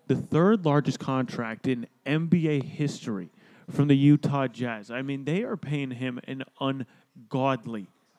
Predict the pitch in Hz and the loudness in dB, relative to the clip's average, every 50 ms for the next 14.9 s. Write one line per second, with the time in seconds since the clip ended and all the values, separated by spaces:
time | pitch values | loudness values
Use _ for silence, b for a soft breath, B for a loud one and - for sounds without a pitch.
0 | _ _ - 127 131 135 - - - - - - _ - - 180 - 160 - 151 | _ _ -10 -8 -8 -8 -10 -14 -20 -20 -20 -20 _ -4 -2 -2 -2 -2 -6 -12
1 | 170 B B B B 175 175 165 160 B B - 165 160 147 120 120 151 151 147 | -12 B B B B -10 -8 -8 -8 B B 2 2 2 2 0 -2 -2 0 0
2 | 143 139 131 117 104 - b b b b b b b b b _ - - 185 196 | 0 0 -2 -6 -8 -12 b b b b b b b b b _ -12 -8 -4 -2
3 | 175 160 151 147 151 147 139 143 - 156 180 185 - 143 175 165 143 123 - - | -2 -2 -2 -2 -4 -4 -4 -6 -6 -4 -4 -4 -4 -2 -2 -2 -2 -4 -8 -4
4 | 151 160 143 127 b b b b b b b b - - 160 147 - _ _ _ | -2 -2 -2 -4 b b b b b b b b -10 -6 -6 -6 -6 _ _ _
5 | _ _ _ _ _ _ _ _ _ _ _ _ _ _ _ _ _ _ _ _ | _ _ _ _ _ _ _ _ _ _ _ _ _ _ _ _ _ _ _ _
6 | _ _ _ _ - 165 165 151 175 165 - 160 147 127 117 135 160 170 190 208 | _ _ _ _ -2 -2 0 0 0 0 -2 -4 -4 -4 -2 -2 0 0 0 0
7 | 196 143 - _ _ _ - B B 156 B B B B B B B B B B | -2 -6 -12 _ _ _ -12 B B -8 B B B B B B B B B B
8 | B B B B B B _ _ - 165 175 185 190 190 185 165 - 202 156 175 | B B B B B B _ _ -6 -2 -2 0 0 0 -2 -2 -2 0 2 4
9 | 135 - 127 127 123 131 127 - - - - - 113 117 117 107 107 - - 104 | 4 4 6 6 6 6 6 4 0 -12 -12 -10 -8 -6 -6 -6 -6 -6 -4 -2
10 | 101 98 101 98 101 101 101 98 98 92 - 107 101 - - - 120 110 110 107 | 0 0 0 0 -2 -4 -6 -6 -6 -8 -8 -10 -12 -12 -14 -18 -14 -14 -14 -14
11 | - b b b b b b b b b b b b b b 151 147 - - 160 | -14 b b b b b b b b b b b b b b 0 2 6 8 8
12 | 156 151 151 156 160 160 165 143 151 156 147 147 139 139 139 143 143 135 - 170 | 10 10 10 8 8 6 6 6 4 4 2 2 0 0 0 0 0 0 0 -2
13 | 156 147 143 139 139 _ - 143 143 139 139 143 139 135 135 131 131 131 135 135 | -2 -2 -2 -4 -4 _ 0 2 4 4 4 4 2 2 2 0 2 2 2 2
14 | 127 135 120 110 123 131 131 131 - - 131 135 139 139 123 107 - | 2 0 0 0 0 0 0 0 -2 0 2 2 2 2 0 -2 -8